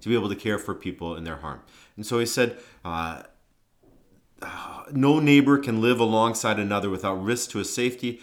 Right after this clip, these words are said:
property, wife, or child. We must run the risk that there's harm in this world, but we must yet still care for other people."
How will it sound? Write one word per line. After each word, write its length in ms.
property, 400
wife, 380
or 40
child. 320
We 160
must 420
run 260
the 100
risk 420
that 160
there's 200
harm 340
in 80
this 180
world, 200
but 100
we 160
must 580
yet 300
still 260
care 280
for 180
other 160
people." 400